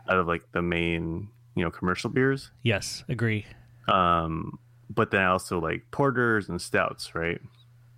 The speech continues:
Speaker 1: But when I'm drinking that with other food, usually it, to me, the, the flavor of the beer just gets altered, so I just prefer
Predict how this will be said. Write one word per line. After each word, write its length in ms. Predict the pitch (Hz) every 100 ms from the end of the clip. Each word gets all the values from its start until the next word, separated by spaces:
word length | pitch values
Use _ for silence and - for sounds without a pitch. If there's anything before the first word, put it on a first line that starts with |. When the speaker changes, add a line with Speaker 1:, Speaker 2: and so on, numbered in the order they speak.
| - - - - - - - -
Speaker 1:
But 240 | 127 -
when 140 | 117 110
I'm 120 | 104
drinking 340 | 120 117 120
that 340 | 104 95 90 87
with 260 | 92 85 - _ - - - - - - - -
other 280 | 101 95 107
food, 440 | - - 139 143 131
usually 680 | 107 120 135 131 120 104 - - _ - - - -
it, 200 | 95 - _ -
to 100 | -
me, 240 | 113 113 92
the, 520 | 98 90 87 90 - _ _ - -
the 80 | 110
flavor 320 | 110 104 95
of 40 |
the 80 | 87
beer 200 | 82 90
just 220 | 90 -
gets 240 | 92 87 -
altered, 440 | 95 92 117 107
so 80 | 90
I 60 | 90
just 200 | 95 -
prefer 580 | 107 - 90 87 90